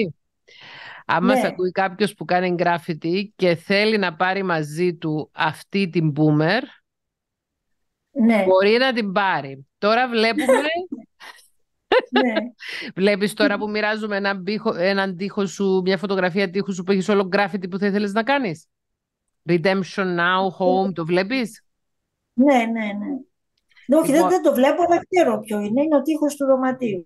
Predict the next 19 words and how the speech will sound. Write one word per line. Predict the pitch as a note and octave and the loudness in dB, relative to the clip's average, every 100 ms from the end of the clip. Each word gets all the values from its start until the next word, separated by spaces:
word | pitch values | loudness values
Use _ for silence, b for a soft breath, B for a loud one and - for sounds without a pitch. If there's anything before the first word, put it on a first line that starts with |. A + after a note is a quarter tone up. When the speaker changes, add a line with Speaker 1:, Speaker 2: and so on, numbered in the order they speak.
| F3+ F#3+ | -12 -10
Speaker 1:
ναι. | F#3 | -4
Speaker 2:
Μα | F#3 | -2
γιατί | F#3+ F#3+ | 0 -2
δεν | C#4+ G#3 | -2 0
το | D#3+ | 2
βλέπεις; | D#3 D#3+ | 2 2
Μήπως | E3+ F#3 | 2 2
δεν | F#3 | 2
το | F3 | 2
βλέπουν | F3 E3 F3+ | 2 2 2
και | F3 | 0
οι | |
τηλεθεατές | E3 F3 E3 D3+ C#3 E3 A3 | 2 0 2 0 -2 -2 0
μας; | C4 A#3 - _ _ _ _ _ _ _ _ _ _ _ _ | 2 0 -4 _ _ _ _ _ _ _ _ _ _ _ _
<laughs> | - - | -18 0
Θα | D#4+ A#3+ | 2 2
δου-, | G#3 G#3 | 0 -2
θα | F4+ A#3 | 0 2
δούμε. | A3+ B3+ F4 | 0 0 -2